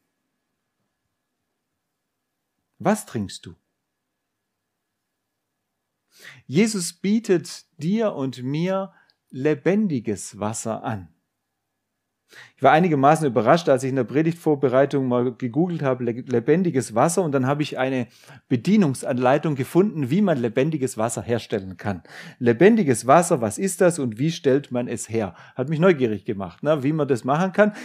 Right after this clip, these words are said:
Dachte, wow, interessant, <laughs> wie das funktioniert. Mir war schnell klar, dass es gar nichts mit Jesus zu tun hat, sondern, naja, sagen wir mal, im weitesten Sinn,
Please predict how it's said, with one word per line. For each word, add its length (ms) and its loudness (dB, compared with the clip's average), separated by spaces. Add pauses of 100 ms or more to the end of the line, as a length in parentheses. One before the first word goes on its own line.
(160)
Dachte, 260 0
wow, 280 6
interessant, 520 -2 (160)
<laughs> 200 2
wie 100 2
das 180 -8
funktioniert. 600 2 (340)
Mir 120 6
war 160 8
schnell 360 2
klar, 300 6
dass 180 0
es 180 -10
gar 220 4
nichts 240 -4
mit 160 -6
Jesus 320 0
zu 100 -8
tun 280 -4
hat, 140 0
sondern, 280 0
naja, 260 2
sagen 220 -2
wir 80 -4
mal, 180 0
im 100 -6
weitesten 320 -2
Sinn, 260 -2